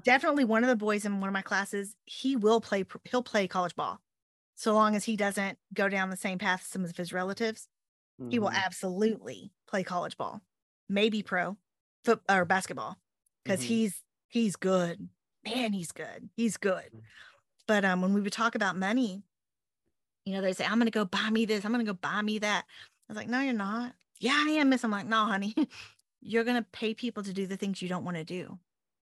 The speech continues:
Speaker 2: Right.
Speaker 1: He's like, "What?" I was like, "Well, you know, I hate cleaning my house. So every <laughs> other week I got somebody that comes to my house and help, like, does my laundry and puts my laundry
Speaker 2: Mm-hmm.
Speaker 1: away and cleans my house."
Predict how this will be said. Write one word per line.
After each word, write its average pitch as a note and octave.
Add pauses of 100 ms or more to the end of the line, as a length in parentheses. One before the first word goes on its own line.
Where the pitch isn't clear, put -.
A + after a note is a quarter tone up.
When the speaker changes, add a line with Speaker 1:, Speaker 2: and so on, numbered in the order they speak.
(140)
Speaker 2:
Right. G#2 (760)
Speaker 1:
He's G#3+
like, F3+
"What?" D#4
I - (460)
was A#3+
like, G3+
"Well, G#3
you G#3+
know, G3+ (540)
I F#3+
hate C#4+
cleaning B3+
my G#3+
house. A3+
So F#3+ (560)
every A3+
<laughs> -
other D4+
week C4
I D4
got C#4
somebody B3+
that G3+
comes A#3+
to A#3
my G#3 (100)
house B3+ (380)
and G#3+
help, G#3+
like, G3+
does G#3+
my A3
laundry G#3+
and G3
puts G#3+
my A3
laundry A3
Speaker 2:
Mm-hmm. -
Speaker 1:
away G3
and G#3
cleans A3
my A#3
house." A3+